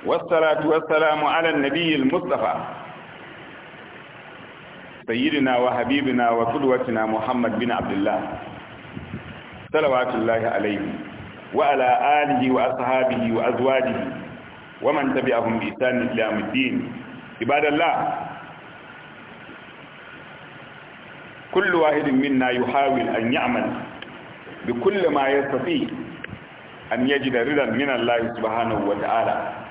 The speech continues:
حتى يشتري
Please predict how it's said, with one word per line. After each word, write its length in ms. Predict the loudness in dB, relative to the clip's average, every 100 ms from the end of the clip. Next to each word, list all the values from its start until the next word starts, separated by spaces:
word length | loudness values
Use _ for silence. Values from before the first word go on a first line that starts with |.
| -14 -16 -16 -18 -18 -16 -10 -2
حتى 340 | -2 2 4 4 2 -2 -6 -12 -14 -16 -16 -16 -16 -18 -18 -20 -20 -20 -20 -18 -6
يشتري 600 | 0 0 2 2 4 2